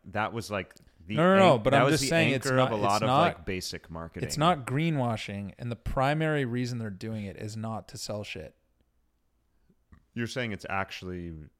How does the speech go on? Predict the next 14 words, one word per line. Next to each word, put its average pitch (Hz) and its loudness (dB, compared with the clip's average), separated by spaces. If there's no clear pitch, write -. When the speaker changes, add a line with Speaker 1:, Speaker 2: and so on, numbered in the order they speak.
Speaker 1:
the 92 -6
real 80 -6
thing? - -14
Speaker 2:
Yeah. 185 4
Speaker 1:
Okay. 117 0
Speaker 2:
And 185 6
it's - 0
terrif-, 165 4
and 160 4
it's, 143 -2
like, 120 -2
terrible. 123 0
<laughs> - -
Speaker 1:
Wait, 113 -6